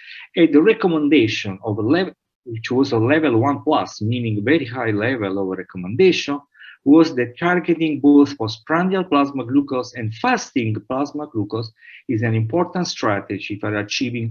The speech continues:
optimal glycemic control. And usually, we measure glycemia after the meal, after two hours. But recently, it has been proposed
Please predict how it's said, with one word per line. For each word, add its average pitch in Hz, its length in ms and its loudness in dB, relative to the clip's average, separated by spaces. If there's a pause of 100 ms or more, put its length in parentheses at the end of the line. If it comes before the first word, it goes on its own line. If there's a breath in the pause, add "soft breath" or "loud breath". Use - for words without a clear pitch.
(160)
optimal 107 480 -8
glycemic 85 640 -12
control. - 400 -14 (1080 soft breath)
And 214 440 2
usually, 190 720 4 (1000)
we 202 140 6
measure 185 640 2 (100)
glycemia 175 760 2 (200)
after 151 340 0
the 127 120 -2
meal, 156 320 4 (180)
after 160 360 0
two 180 160 -2
hours. 135 640 -2
But 147 240 -4
recently, 135 920 0
it 185 200 -4
has 160 260 0
been 190 480 0
proposed 147 840 4